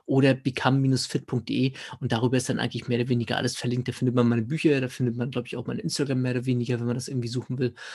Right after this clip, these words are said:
Und, ähm, ja, darüber, glaub ich, ist es am einfachen dann,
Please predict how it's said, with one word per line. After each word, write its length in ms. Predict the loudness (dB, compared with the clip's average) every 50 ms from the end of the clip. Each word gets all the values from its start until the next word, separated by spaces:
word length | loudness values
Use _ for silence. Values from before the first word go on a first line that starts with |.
| -16 -16 -18 -10 _
Und, 400 | -2 0 2 2 2 0 -2 -2
ähm, 400 | -4 -4 -4 -4 -4 -4 -6 -8 -12 -18 _ -20 -20 -20 -20 _ -8
ja, 160 | -8 -8 -6 -4
darüber, 340 | -2 -2 0 0 0 -2 -2 -4 _ _ -6
glaub 160 | -4 -4 -2
ich, 80 | -2 -4
ist 160 | -4 -4 -4
es 60 | -6
am 120 | -4 -4
einfachen 400 | -4 -4 -4 -4 -6 -6 -6 -8
dann, 140 | -8 -8 -10